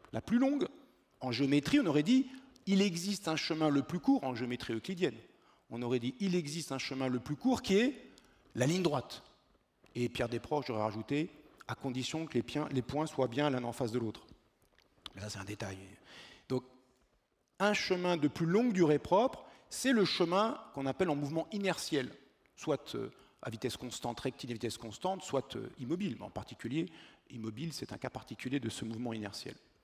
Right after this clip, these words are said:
Et donc, il existe un chemin de longue durée propre. Un voyageur qui joue, qui, qui est sur la droite va compter plus de secondes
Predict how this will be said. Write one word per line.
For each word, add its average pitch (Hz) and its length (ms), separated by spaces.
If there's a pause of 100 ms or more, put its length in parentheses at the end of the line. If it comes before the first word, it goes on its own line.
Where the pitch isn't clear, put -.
(400)
Et 165 80
donc, 214 260 (840)
il 196 120
existe 202 240
un 160 40
chemin 160 240
de 143 80
longue 147 140
durée 131 220
propre. 156 380 (460)
Un 220 100
voyageur 185 480
qui 156 180
joue, 151 220
qui, 170 200 (220)
qui 185 140
est 180 40
sur - 160
la 131 100
droite 135 460 (520)
va 156 160
compter 190 380
plus 349 520
de 208 120
secondes 214 600